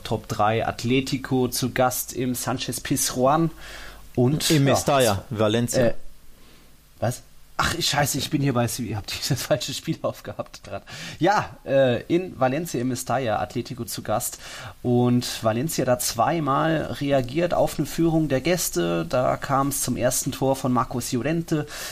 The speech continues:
Speaker 1: im rot-weißen Trikot. Der hat auch irgendwie, glaub ich, gar nicht so in zentraler Position gespielt, also auch ungewöhnlich.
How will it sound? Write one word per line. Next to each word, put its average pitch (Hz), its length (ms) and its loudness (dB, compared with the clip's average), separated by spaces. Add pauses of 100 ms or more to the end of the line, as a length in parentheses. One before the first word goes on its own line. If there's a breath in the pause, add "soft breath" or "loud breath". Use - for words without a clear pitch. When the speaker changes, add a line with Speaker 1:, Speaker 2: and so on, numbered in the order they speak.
(140 loud breath)
Speaker 1:
im 143 240 -2
rot-weißen 135 640 -2
Trikot. - 340 -8
Der 107 140 -6
hat 107 120 -8
auch - 180 -6
irgendwie, 117 260 -4
glaub 110 180 -4
ich, 113 160 -6
gar 113 160 2
nicht 131 180 -4
so 120 120 -4
in 117 100 -4
zentraler - 460 -4
Position 120 560 -6
gespielt, 139 400 -6
also 107 180 -4
auch 117 180 -2
ungewöhnlich. 139 760 -2